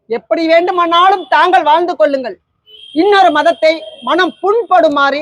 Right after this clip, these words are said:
வாழாதீர்கள். சத்தியமாக சொல்கிறேன், அண்ணாமலையார்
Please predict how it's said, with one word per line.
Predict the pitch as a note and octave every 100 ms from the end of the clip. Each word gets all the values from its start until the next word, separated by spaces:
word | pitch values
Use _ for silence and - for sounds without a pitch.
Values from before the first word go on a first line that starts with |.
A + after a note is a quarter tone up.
| C#4
வாழாதீர்கள். | C4 D#4+ D4 B3+ G#3 D#3+ _ _ _ _ -
சத்தியமாக | D#4 D#4 G4+ G4 G4 G4
சொல்கிறேன், | E4+ E4 D#4+ D#4 F4 D#5 _ _ A#3
அண்ணாமலையார் | D#4+ G#4 G#4 F#4 E4+ D#4+